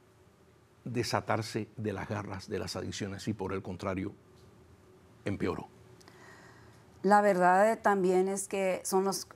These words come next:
Speaker 2: amigos. Am, cuando él llegaba de, de donde él estaba trabajando afuera, él llegaba y llegaba muy diferente. Entonces, él no poder decirle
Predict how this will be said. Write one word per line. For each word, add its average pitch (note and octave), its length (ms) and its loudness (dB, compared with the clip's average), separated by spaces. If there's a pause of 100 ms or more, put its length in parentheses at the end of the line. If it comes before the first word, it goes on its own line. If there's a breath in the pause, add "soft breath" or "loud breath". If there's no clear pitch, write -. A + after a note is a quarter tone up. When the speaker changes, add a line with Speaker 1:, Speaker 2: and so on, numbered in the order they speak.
Speaker 2:
amigos. E3+ 560 2 (1040)
Am, F#3 440 2
cuando F#3 280 2
él G3 100 2
llegaba A3+ 680 6 (240)
de, G3 120 0
de F#3 380 2
donde F3+ 300 2
él F#3+ 100 -6
estaba G3+ 360 2
trabajando F#3+ 520 2
afuera, F#3 500 0 (520)
él F3+ 160 0
llegaba F#3+ 440 2
y G3 60 0
llegaba D#3+ 340 0
muy F3 160 0
diferente. E3 640 -6 (760 loud breath)
Entonces, F3 760 0
él F#3 300 4
no F#3+ 160 2
poder F#3+ 340 2
decirle F#3+ 720 -2